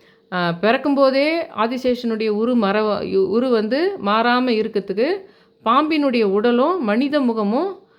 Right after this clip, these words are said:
இந்த பதஞ்சலிக்கு இருந்தது. அந்த, இவர் வந்து ஒரு அவங்களுடைய இவங்களெல்லாம் சீடர்களெல்லாம் நேத்தே சொன்ன இதை நேரடியா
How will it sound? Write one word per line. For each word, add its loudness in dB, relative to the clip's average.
இந்த -2
பதஞ்சலிக்கு 0
இருந்தது. -2
அந்த, -4
இவர் 2
வந்து 0
ஒரு 0
அவங்களுடைய 0
இவங்களெல்லாம் 0
சீடர்களெல்லாம் 0
நேத்தே 0
சொன்ன -4
இதை -4
நேரடியா 0